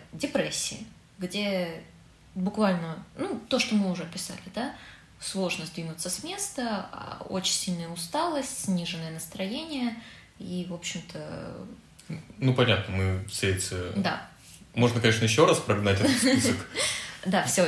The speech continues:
Speaker 1: э, все все поняли.
Speaker 2: Мгм.
Speaker 1: А, и, соответственно, ну, половина биполярного расстройства — это депрессия.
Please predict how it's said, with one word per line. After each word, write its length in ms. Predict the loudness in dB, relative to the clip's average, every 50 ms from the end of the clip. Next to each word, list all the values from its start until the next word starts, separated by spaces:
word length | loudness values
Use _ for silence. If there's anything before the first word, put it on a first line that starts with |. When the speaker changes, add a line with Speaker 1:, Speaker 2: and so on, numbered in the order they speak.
| 4 0 -4 -4
Speaker 1:
э, 380 | -4 -2 -2 -2 -2 -2 -4 -6 -10 -16 -20 -20 -20 -20 -20 -20 -20 -20 -20 -20 -20 -20 -18 -14 -14 -14 -14 -16 -20 -14 -8
все 180 | -4 2 2 2
все 180 | 2 2 -2
поняли. 380 | -2 -2 -4 -4 -4 -6 -6 0
Speaker 2:
Мгм. 280 | 2 4 4 4 4 2 0 -4 -10 -16 -12 -8
Speaker 1:
А, 380 | -6 -4 -4 -4 -4 -6 -6 -8 -8 -6
и, 100 | -4 -4 -2
соответственно, 600 | -2 -2 -2 -2 -2 -2 -2 -2 0 0 2 2
ну, 140 | 2 2 0
половина 640 | 2 2 2 2 4 4 4 4 2 2 0 -4 -10 -10 -6 -6
биполярного 640 | -4 -2 -2 -2 0 0 -2 -2 -4 -6 -8 -6
расстройства — 640 | -6 -6 -6 -4 -4 -2 -2 -2 -4 -4 -6 -6 -6 -8 -12 -18 -20 -14 -6 -2
это 600 | 0 0 0 0 0 0 2 0 0 0 -2 -4 -10 -18 -20 -14 -8 -6
депрессия. 560 | -4 0 2 2 2 2 -2 -6 -6 -8